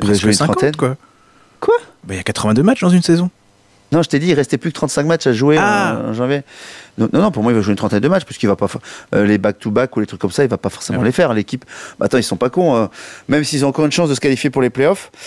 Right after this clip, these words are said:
Speaker 1: euh,
Speaker 2: Mm.
Speaker 1: si à un moment donné, ils voient qu'ils peuvent plus, bah, ils vont mettre Williamson au placard, hein, et hop là, dans le coton jusqu'à l'année prochaine.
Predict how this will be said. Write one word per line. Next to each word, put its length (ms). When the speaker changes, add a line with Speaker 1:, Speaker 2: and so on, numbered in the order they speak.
Speaker 1:
euh, 800
Speaker 2:
Mm. 100
Speaker 1:
si 260
à 40
un 20
moment 240
donné, 180
ils 80
voient 120
qu'ils 140
peuvent 160
plus, 240
bah, 160
ils 80
vont 80
mettre 200
Williamson 340
au 60
placard, 360
hein, 160
et 100
hop 180
là, 280
dans 100
le 60
coton 260
jusqu'à 220
l'année 160
prochaine. 360